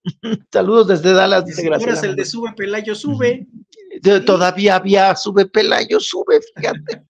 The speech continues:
Speaker 1: <laughs> qué cosa. Ay, pues bueno, fíjate, sirve, sirve porque, este, pues ya, ya, ya, eh, sabe uno de la <laughs> historia de la televisión. Me tocó verla en blanco y negro, imagínate. <laughs>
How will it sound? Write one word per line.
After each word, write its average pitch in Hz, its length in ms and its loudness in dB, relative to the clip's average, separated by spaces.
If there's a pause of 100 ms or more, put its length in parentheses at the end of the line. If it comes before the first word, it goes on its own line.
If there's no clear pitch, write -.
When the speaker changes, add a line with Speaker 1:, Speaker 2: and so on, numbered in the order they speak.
(100)
Speaker 1:
<laughs> - 140 -20
qué 190 220 -2
cosa. - 340 -8 (480)
Ay, 180 380 2 (260)
pues 143 200 -2
bueno, 180 320 4
fíjate, 170 560 0
sirve, 170 500 2 (720)
sirve 151 400 4
porque, 131 480 2
este, 117 300 -6
pues - 360 -8
ya, 139 320 0
ya, 131 120 -2
ya, - 140 -4
eh, - 340 -2
sabe 165 300 2
uno 175 320 2
de 165 100 2
la 135 100 4
<laughs> 127 80 0
historia 185 460 0
de - 100 0
la 165 160 4
televisión. 135 640 -6 (300)
Me 208 100 2
tocó 214 320 2
verla 214 280 6
en 208 100 0
blanco 226 360 4
y 262 60 0
negro, 415 400 4
imagínate. 254 1120 2 (140)
<laughs> 208 880 -6